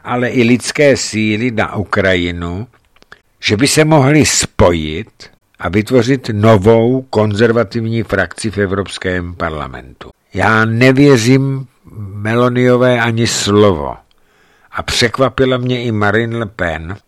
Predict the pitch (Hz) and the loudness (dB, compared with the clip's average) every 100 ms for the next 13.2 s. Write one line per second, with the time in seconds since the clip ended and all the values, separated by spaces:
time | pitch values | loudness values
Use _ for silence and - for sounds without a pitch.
0 | _ - - 98 98 117 113 120 110 _ | _ -14 -6 -2 0 0 0 -2 -6 _
1 | _ _ _ _ _ _ _ _ _ - | _ _ _ _ _ _ _ _ _ -20
2 | _ _ _ _ - 110 104 120 120 113 | _ _ _ _ -8 -6 -2 0 0 2
3 | 110 110 123 113 101 101 113 110 98 101 | 0 0 -2 -4 -6 -4 -4 -4 -6 -4
4 | 104 104 110 82 - 101 101 107 - 98 | -4 -4 -6 -10 -12 -6 -2 -2 -2 -4
5 | 95 90 78 69 76 - _ 160 - - | -4 -6 -10 -14 -18 -20 _ -12 -8 -6
6 | - 127 135 127 123 117 120 113 113 117 | -4 -2 -2 -2 -2 -4 -4 -4 -4 -4
7 | 117 - - _ - - _ - 170 - | -8 -10 -20 _ -20 -20 _ -2 -2 -2
8 | - 208 180 127 - 104 98 90 85 - | -4 -2 -2 -4 -2 0 0 -2 -6 -12
9 | _ _ 95 98 101 - 101 101 92 87 | _ _ -6 -6 -6 -10 -10 -10 -12 -12
10 | 101 - 101 101 107 107 104 98 98 - | -10 -8 -6 -6 -4 -4 -6 -10 -12 -12
11 | - 98 _ - 110 101 101 101 104 98 | -14 -14 _ -14 -12 -10 -8 -6 -6 -8
12 | - - - 95 104 101 104 104 104 101 | -12 -20 -18 -16 -12 -8 -6 -6 -6 -4
13 | 104 | -6